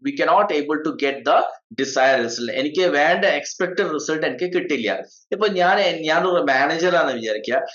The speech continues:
ഞാൻ മാ-, എന്റെ മാ-, എന്റെ കീഴിലുള്ള വർക്ക് ചെയ്യുന്ന കുറെ,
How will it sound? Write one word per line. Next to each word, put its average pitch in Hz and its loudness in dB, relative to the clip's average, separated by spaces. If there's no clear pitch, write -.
ഞാൻ 196 4
മാ-, 156 2
എന്റെ 156 0
മാ-, 165 2
എന്റെ 165 -2
കീഴിലുള്ള 180 2
വർക്ക് 151 0
ചെയ്യുന്ന 139 -2
കുറെ, 160 2